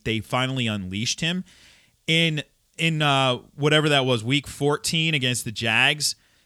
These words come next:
he goes two hundred and thirty-eight yards, four touchdowns, follows that up with a hundred and seventy and two touchdowns, eighty-four and a touch, and then sixteen for ninety-three in the next game. But that was, um, he, he still,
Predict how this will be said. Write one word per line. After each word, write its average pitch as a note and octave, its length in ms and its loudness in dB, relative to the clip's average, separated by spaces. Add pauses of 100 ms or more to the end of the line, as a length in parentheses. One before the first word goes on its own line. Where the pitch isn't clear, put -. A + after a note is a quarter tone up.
he D3 120 0
goes C#3 400 2
two A3+ 380 0
hundred G3+ 360 0
and C#3+ 120 -4
thirty-eight E3+ 840 0
yards, A#2 460 0 (120)
four D3+ 280 0
touchdowns, G2+ 800 -4 (360)
follows D#3 280 4
that D#3+ 160 4
up D3+ 180 2
with C#3 100 -2
a A#2 60 0
hundred D3+ 400 -4
and D#3+ 120 -4
seventy C#3 540 0
and G#2+ 140 -4
two D#3+ 240 -2
touchdowns, A#2 800 -2
eighty-four D#3 600 0
and C#3+ 100 -2
a C3+ 40 -2
touch, B2+ 460 0 (400)
and F#3+ 120 0
then G3+ 120 2
sixteen B3 480 2
for G3 140 0
ninety-three D3+ 1000 2
in C3 160 -6
the C3 100 -2
next C3 240 -2
game. B2 240 -2
But A#2+ 120 -4
that C#3 180 0
was, C3 240 0
um, A2+ 400 0 (720)
he, E3+ 120 0
he F3 180 2
still, G3+ 260 2